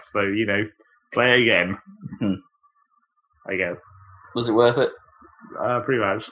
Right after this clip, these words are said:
Speaker 1: <laughs>
Speaker 2: Okay.
Speaker 1: It's still good.
Speaker 2: So why are they doing that instead of making Terraria two?
Speaker 1: That is the question.
Speaker 2: Yeah.
Speaker 1: <laughs> It's like, who are these people who are still making this, these patches?
Speaker 2: Hmm.
Speaker 1: What happened to Terraria two?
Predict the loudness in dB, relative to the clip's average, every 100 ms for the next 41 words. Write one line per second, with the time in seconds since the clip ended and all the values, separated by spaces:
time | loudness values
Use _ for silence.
0 | -2 0 2 6 6 6 2 -10 -20 -20
1 | -20 _ -12 -10 -4 -2 2 4 8 8
2 | 6 4 -12 -20 -4 4 6 8 6 4
3 | 6 6 6 6 4 2 -2 -2 0 -2
4 | 0 -4 2 2 2 0 0 -2 0 -2
5 | 2 4 2 2 0 0 -2 -6 -2 -2
6 | -4 -8 -20 -20 -20 -10 0 0 4 6
7 | 8 10 10 8 6 6 6 6 6 6
8 | 6 4 4 2 2 2 2 0 2 0
9 | -2 -6 -12 -8 -4 -4 -6 -10 -16 -14
10 | -18 -2 2 4 6 4 2 4 4 6
11 | 4 0 -6